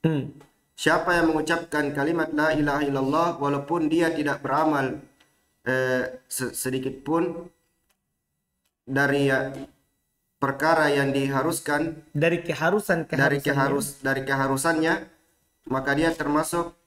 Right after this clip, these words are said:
Speaker 2: ahlul jannah.
Speaker 1: Hmm. Jadi kalau orang meyakini, mungkin sudah penduduk surga, walaupun dia tidak beramal.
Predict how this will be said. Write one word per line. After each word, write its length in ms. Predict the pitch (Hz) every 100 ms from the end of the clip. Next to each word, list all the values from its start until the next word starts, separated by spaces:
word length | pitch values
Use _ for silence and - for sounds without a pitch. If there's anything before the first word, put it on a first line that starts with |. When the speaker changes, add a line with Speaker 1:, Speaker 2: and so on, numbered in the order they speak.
| -
Speaker 2:
ahlul 320 | 135 147 143
jannah. 380 | 160 156 123 101 -
Speaker 1:
Hmm. 400 | 208 180 131 - - _ _ _ _ _ _ _ _ _ 147
Jadi 580 | 151 214 294 294 285
kalau 320 | - 247 233 262
orang 240 | 302 285
meyakini, 800 | 262 247 247 208 233 277 - - - _ _ _ _ _
mungkin 200 | 196 220 311
sudah 180 | 349
penduduk 320 | 294 254 254 262
surga, 320 | 320 190 185 _ _ _ _
walaupun 320 | 190 277 - 311
dia 160 | 269
tidak 240 | 247 214 190
beramal. 380 | 208 214 160